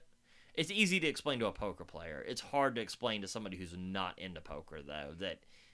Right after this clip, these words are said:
I lost six hundred dollars, but I put in five hours today. I really made a hundred and twenty-five dollars.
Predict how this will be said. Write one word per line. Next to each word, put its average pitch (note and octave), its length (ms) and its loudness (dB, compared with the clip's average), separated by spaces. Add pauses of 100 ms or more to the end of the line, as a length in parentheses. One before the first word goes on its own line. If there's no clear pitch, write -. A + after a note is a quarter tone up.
(160)
I A#2 140 8
lost A2 280 2
six B2 180 -4
hundred G2 280 -4
dollars, E2+ 600 0
but A2+ 100 0
I G2 80 2
put B2+ 200 0
in G2+ 220 0
five G2 260 2
hours F2 420 0
today. F2 400 -4 (140)
I - 80 0
really A2 340 2
made F#2 200 -2
a E2 40 -4
hundred E2+ 300 -6
and E2 100 -10
twenty-five E2+ 440 -6
dollars. D2 540 -8